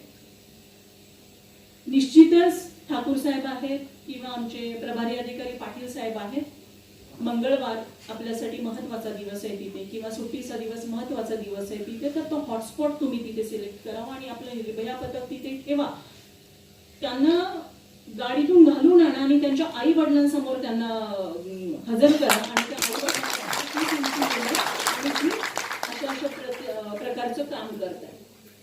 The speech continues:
आणि निश्चितच जेव्हा चार आठ जणांना उचलून आणाल, त्यांच्या आई वडिलांसमोर,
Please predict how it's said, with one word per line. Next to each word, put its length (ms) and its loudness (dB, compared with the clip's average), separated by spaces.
आणि 140 6
निश्चितच 580 6
जेव्हा 200 8
चार 300 0
आठ 60 2
जणांना 340 4
उचलून 460 6
आणाल, 280 -4
त्यांच्या 280 -4
आई 180 4
वडिलांसमोर, 640 10